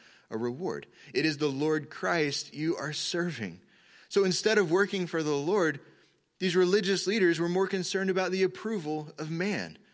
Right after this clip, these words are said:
They used their fancy clothes, the authority they'd given themselves, and their, their religion to attract attention to themselves instead of pointing people to God. The Pharisees specifically were convinced that position and authority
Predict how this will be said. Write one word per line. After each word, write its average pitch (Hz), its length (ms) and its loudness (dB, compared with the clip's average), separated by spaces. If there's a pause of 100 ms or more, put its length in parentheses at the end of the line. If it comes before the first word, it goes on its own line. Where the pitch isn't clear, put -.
(420)
They 175 100 2
used 202 240 2
their 180 140 2
fancy 196 400 -2
clothes, 151 680 -2 (480)
the 156 80 -2
authority 190 460 2
they'd 151 200 -2
given 175 260 0
themselves, 151 760 -4 (320)
and 156 100 -4
their, 165 220 0
their 165 120 0
religion 151 680 0
to 143 160 0
attract 180 420 -2
attention 202 520 -4
to 185 80 2
themselves 156 560 -4
instead 139 240 -4
of 127 100 -4
pointing 170 320 -8
people 127 420 -6 (260)
to 120 120 -8
God. 95 320 -8 (760)
The 123 100 -6
Pharisees 127 1000 0
specifically 151 760 0
were 151 160 -4
convinced 143 600 -2
that - 200 -4
position 202 680 0
and 165 160 -2
authority 139 560 0